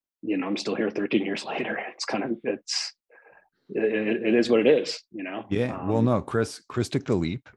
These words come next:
Speaker 2: and also you took a leap with him. You know, you put, like, your, your future in his hands, and I think it paid off for both of you 'cause you did great stuff when you were there, and we'll, we'll get into all that.
Speaker 1: Yeah.
Speaker 2: Um,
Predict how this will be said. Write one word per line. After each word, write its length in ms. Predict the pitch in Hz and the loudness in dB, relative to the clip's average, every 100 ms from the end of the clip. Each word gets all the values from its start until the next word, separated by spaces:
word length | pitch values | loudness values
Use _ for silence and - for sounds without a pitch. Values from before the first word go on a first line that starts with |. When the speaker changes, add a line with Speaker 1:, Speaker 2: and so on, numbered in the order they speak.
| _ _ _ _ _ - | _ _ _ _ _ 0
Speaker 2:
and 340 | 143 95 98 | 2 2 0
also 240 | 104 101 113 | 0 0 -2
you 100 | 104 | -2
took 180 | 135 117 | -4 -4
a 40 | |
leap 240 | 110 107 | -4 -4
with 100 | 110 | -6
him. 240 | - 87 78 | -6 -4 -4
You 60 | |
know, 100 | 82 | -2
you 140 | 92 90 | -2 -2
put, 240 | - 87 | -4 -4
like, 220 | 90 82 80 | -4 -6 -8
your, 200 | 76 - | -8 -8
your 100 | 85 | -12
future 340 | - 101 95 98 | -4 -4 -2 -4
in 60 | |
his 120 | 95 - | -4 -4
hands, 300 | 71 98 107 | -6 -4 -4
and 100 | 90 | -2
I 40 | |
think 120 | 90 | -4
it 100 | 82 | -4
paid 200 | - 104 | -2 -2
off 160 | 80 80 | -2 -2
for 80 | 80 | -6
both 260 | 76 73 | -6 -8
of 80 | 85 | -6
you 140 | 92 | -8
'cause 240 | 98 80 80 | -6 -10 -8
you 80 | 78 | -6
did 200 | 76 - | -6 -6
great 240 | 82 87 | -4 -4
stuff 260 | - 82 - | -6 -10 -6
when 60 | 85 | -4
you 80 | |
were 60 | 76 | -2
there, 180 | 76 76 | -2 0
and 140 | 85 | 2
we'll, 120 | 113 - | 2 2
we'll 160 | 127 | 2
get 180 | 120 104 | 2 2
into 160 | 87 80 | 0 -2
all 180 | 69 78 | -4 -6
that. 280 | 78 80 76 _ - _ _ | -8 -10 -12 _ -20 _ _
Speaker 1:
Yeah. 200 | 127 107 92 | -2 0 2
Speaker 2:
Um, 220 | 90 87 | 2 -2